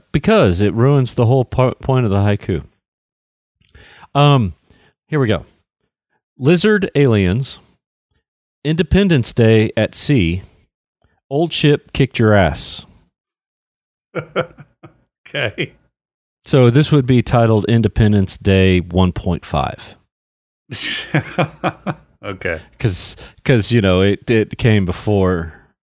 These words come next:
Speaker 1: two technically in the release schedule. So.
Speaker 2: Right, right.
Speaker 1: Yeah.
Speaker 2: All right, you got any awards?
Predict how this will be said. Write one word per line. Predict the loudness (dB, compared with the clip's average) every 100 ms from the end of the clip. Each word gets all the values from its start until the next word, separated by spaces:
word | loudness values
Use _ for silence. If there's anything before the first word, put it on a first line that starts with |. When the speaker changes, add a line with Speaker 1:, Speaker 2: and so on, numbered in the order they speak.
| _
Speaker 1:
two | -8 -6 -6
technically | -8 -12 -12 -14 -12 -12 -10
in | -12
the | -12
release | -14 -14 -16 -18
schedule. | -20 -20 -20 -20
So. | -20 -10
Speaker 2:
Right, | -8 -8 -14 -20 _ _
right. | -20 -20 -20 _ _ _ _ _
Speaker 1:
Yeah. | -18 -18 -20 _ _ _ _ _ _ _ _ -4
Speaker 2:
All | -2
right, |
you | 0 0
got | 0
any | 2
awards? | 2 2 0 -4 -8 -10 -18